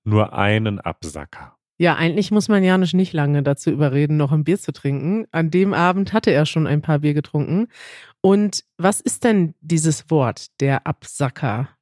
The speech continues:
Speaker 1: Ja, das ist quasi das letzte Getränk, schon nach der Party. Also man geht zurück von der Party oder man ist schon wieder zu Hause oder man ist irgendwie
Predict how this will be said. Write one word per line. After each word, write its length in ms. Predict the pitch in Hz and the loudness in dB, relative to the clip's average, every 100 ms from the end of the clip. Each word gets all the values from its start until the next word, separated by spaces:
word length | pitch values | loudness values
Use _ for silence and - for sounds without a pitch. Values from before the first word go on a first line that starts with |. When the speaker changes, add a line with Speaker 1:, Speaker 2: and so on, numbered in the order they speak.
| _ _ _ _ _ | _ _ _ _ _
Speaker 1:
Ja, 180 | 123 120 | 2 2
das 180 | 104 95 | 2 -2
ist 280 | 139 - - - | -6 -8 -16 -10
quasi 400 | - 123 139 147 | 0 2 4 2
das 220 | 127 113 | 2 2
letzte 380 | 120 127 - 135 | -2 -2 -4 -2
Getränk, 540 | 113 - - 123 101 - - | -2 -2 -2 -2 -4 -12 -20
schon 360 | - - 113 107 | -6 -2 -2 0
nach 300 | 107 123 131 | 0 0 0
der 160 | - 110 | -2 -2
Party. 600 | - 104 107 - 85 80 | 0 -2 -2 -4 -12 -10
Also 280 | 90 90 92 | -8 -6 -4
man 380 | 92 95 95 92 | -6 -6 -8 -4
geht 200 | 110 117 | -4 -2
zurück 320 | - 110 135 | -2 -2 -2
von 220 | - 123 | -2 0
der 100 | 113 | 0
Party 460 | - 107 117 - 117 | 0 0 0 0 0
oder 140 | 98 | 2
man 160 | 95 104 | 0 -2
ist 180 | 127 - | -2 -4
schon 220 | 120 107 | -4 -2
wieder 180 | 110 107 | -2 -4
zu 280 | - 95 - | -4 -6 0
Hause 420 | 123 147 123 123 | 2 2 2 0
oder 180 | 107 104 | 2 0
man 160 | 104 107 | -2 -4
ist 140 | 104 | -6
irgendwie 720 | 135 165 156 135 120 135 143 | -2 0 0 -4 -2 0 0